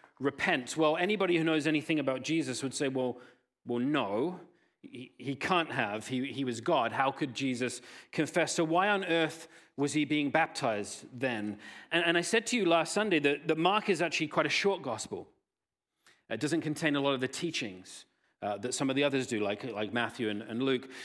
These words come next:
So if you were to read this in, in Matthew, he just offers a little bit more information.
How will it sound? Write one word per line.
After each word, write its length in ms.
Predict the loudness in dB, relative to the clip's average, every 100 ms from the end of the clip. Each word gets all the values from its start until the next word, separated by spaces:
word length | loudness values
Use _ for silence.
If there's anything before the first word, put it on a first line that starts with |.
| -2
So 140 | 4
if 120 | 4 6
you 100 | 4
were 60 |
to 100 | 4
read 280 | 4 2 4
this 220 | 2 2
in, 140 | 0 2
in 140 | 0
Matthew, 460 | 2 0 0 0 0
he 140 | -2
just 180 | 0 0
offers 300 | 0 0 2
a 40 |
little 200 | 2 2
bit 160 | 0 2
more 180 | 2 0
information. 640 | 0 -2 0 -2 -2